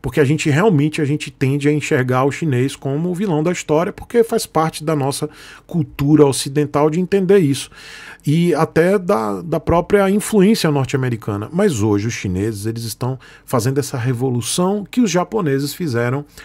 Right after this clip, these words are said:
com o apoio dos norte-americanos. Pensem que no pós-guerra, os Estados Unidos injetaram dinheiro no Japão e o Japão, ele é totalmente, é, apoiado e, e ele foi forjado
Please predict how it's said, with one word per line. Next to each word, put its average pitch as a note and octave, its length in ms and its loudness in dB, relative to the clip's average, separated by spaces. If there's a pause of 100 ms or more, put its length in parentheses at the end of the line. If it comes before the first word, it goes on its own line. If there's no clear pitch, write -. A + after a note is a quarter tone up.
(140)
com E3 200 0
o F3 60 2
apoio D#3+ 400 2
dos D3+ 180 -2
norte-americanos. D3+ 840 -2
Pensem A2 640 -2 (400)
que - 120 -2
no D#3+ 100 2
pós-guerra, A#2 760 0 (340)
os A2 120 -4
Estados B2 340 -2
Unidos B2 260 0
injetaram B2 560 0
dinheiro D3+ 340 2
no C#3+ 80 0
Japão B2+ 640 -2
e D#3+ 140 0
o E3+ 80 2
Japão, D3+ 520 0
ele C#3+ 220 2
é D3 80 4
totalmente, F#3 880 0 (420)
é, C3 440 0
apoiado C3 1080 0
e, C3 300 0
e C3 40 6
ele D3 80 6
foi D3+ 360 2 (480)
forjado C#3 1000 2